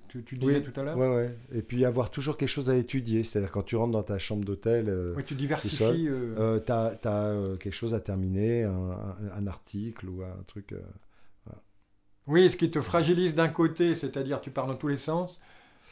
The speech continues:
Speaker 1: te solidifie de l'autre, puisque t'as, t'as plusieurs façons de, de, de, de te coupler avec la vie, finalement.
Speaker 2: Ouais, et mais je pense qu'il y a, moi, il y a une vision, alors il y a, effectivement, il y a, il y a, je pense qu'il y a plusieurs visions à avoir en même temps.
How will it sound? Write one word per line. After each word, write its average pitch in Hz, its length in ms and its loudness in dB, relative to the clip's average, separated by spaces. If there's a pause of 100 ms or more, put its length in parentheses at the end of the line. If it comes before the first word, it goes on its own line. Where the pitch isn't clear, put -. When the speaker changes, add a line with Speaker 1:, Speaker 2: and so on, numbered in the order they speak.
(120)
Speaker 1:
te 135 60 -2
solidifie 175 640 4
de 151 80 2
l'autre, 170 400 4
puisque - 420 -8 (380)
t'as, 107 640 -6
t'as 107 140 -10
plusieurs 127 340 -8
façons 143 320 -6
de, 123 140 -2
de, 113 160 -4
de, 110 160 -6
de 107 120 -6 (480)
te 131 80 -8
coupler 147 320 -4
avec 123 180 4
la 131 100 4
vie, 151 160 0
finalement. 120 420 -6
Speaker 2:
Ouais, 131 320 6 (100)
et 139 120 2
mais 139 100 8
je - 120 2
pense - 260 4
qu'il 143 140 8
y 123 100 8
a, 117 180 6
moi, 135 160 6
il 135 60 8
y - 20 12
a 139 40 12
une 139 140 10
vision, 135 540 4
alors 107 260 6
il 107 60 4
y 110 60 8
a, 110 40 8
effectivement, 120 800 2
il 117 160 6
y 110 80 4
a, 110 100 0
il 120 120 0
y - 20 0
a, - 20 0
je - 120 -6
pense 135 180 0
qu'il - 80 2
y 117 60 4
a - 0 -
plusieurs 135 340 0
visions 123 460 0
à 110 60 2
avoir 107 280 0
en 107 60 0
même 101 200 0
temps. 107 260 -4